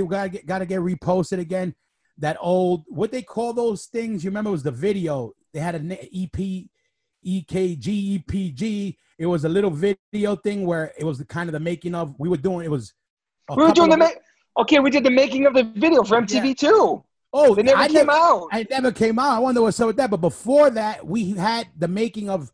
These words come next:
Speaker 1: the demo or something, or one of the records where
Speaker 2: I have,
Speaker 1: w-
Speaker 2: I'm gonna get that, bro. I have it.
Speaker 1: Yeah, I, I, I remember it being
Speaker 2: I have a
Speaker 1: online,
Speaker 2: D V D.
Speaker 1: but
Speaker 2: Mo-, yeah, Moon put it to a D V D. I'm gonna find it, dude.
Speaker 1: Yeah, that shit had some
Speaker 2: That'd
Speaker 1: cool
Speaker 2: be
Speaker 1: shit.
Speaker 2: sick.
Speaker 1: We're, we're all talking and
Speaker 2: In
Speaker 1: it
Speaker 2: the
Speaker 1: has a
Speaker 2: studio,
Speaker 1: studio.
Speaker 2: yeah.
Speaker 1: Yeah.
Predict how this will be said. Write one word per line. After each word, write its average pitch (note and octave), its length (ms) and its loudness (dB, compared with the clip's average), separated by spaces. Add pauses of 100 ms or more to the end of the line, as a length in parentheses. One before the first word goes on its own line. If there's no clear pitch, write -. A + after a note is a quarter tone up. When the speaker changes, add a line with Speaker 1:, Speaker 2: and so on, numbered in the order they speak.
(340)
Speaker 1:
the D3 120 -4
demo A3 480 0
or D#3+ 140 0
something, F3 320 -4
or D3 100 0
one G3 140 -2
of F#3+ 80 -6
the D#3 80 -4
records F3 500 -6
where D3 300 -4 (160)
Speaker 2:
I D#3+ 240 -4
have, G3 80 4
Speaker 1:
w- F#3+ 100 -2
Speaker 2:
I'm F3 80 -2
gonna F3+ 60 -6
get F3 220 -4
that, D3+ 140 -4
bro. D3 300 -4
I D3 60 -12
have D3+ 180 -4
it. F3 80 -8
Speaker 1:
Yeah, A#3 400 -6
I, - 60 -10 (400)
I, F3 40 -6
I - 20 0
remember B3+ 400 0
it A3 100 -2
being A#3+ 200 -2
Speaker 2:
I G#3 120 0
have - 0 -
a - 40 0
Speaker 1:
online, A3 260 -2
Speaker 2:
D B3 60 -2
V - 20 -2
D. E3 60 -2
Speaker 1:
but F#3 180 2
Speaker 2:
Mo-, G#3 200 -6 (220)
yeah, G3 160 2
Moon G3+ 260 -2
put A3 160 -4
it G#3 100 -8
to G#3 100 -6
a F#3 40 -2
D F#3 200 -10
V F3+ 100 -10
D. F3+ 120 2
I'm E3 80 4
gonna D#3 140 -6
find D#3+ 280 0
it, C3 100 -8
dude. C3 240 -4 (220)
Speaker 1:
Yeah, F3+ 280 -6
that F#3+ 280 -6
shit A3+ 200 -2
had G#3+ 180 -2
some G3 160 -6
Speaker 2:
That'd C3+ 140 0
Speaker 1:
cool D3 80 2
Speaker 2:
be D#3 60 2
Speaker 1:
shit. C#3+ 60 -4 (140)
Speaker 2:
sick. D3 140 4
Speaker 1:
We're, E3 140 -4
we're F3+ 240 -4
all G#3 280 0
talking G#3 600 -4
and F3+ 140 -6
Speaker 2:
In G3+ 80 0
Speaker 1:
it - 40 0
Speaker 2:
the A3 80 2
Speaker 1:
has F3+ 100 -6
a - 40 -6
Speaker 2:
studio, C#4 320 2
Speaker 1:
studio. G3+ 80 4
Speaker 2:
yeah. A3+ 540 2
Speaker 1:
Yeah. A#3+ 240 -4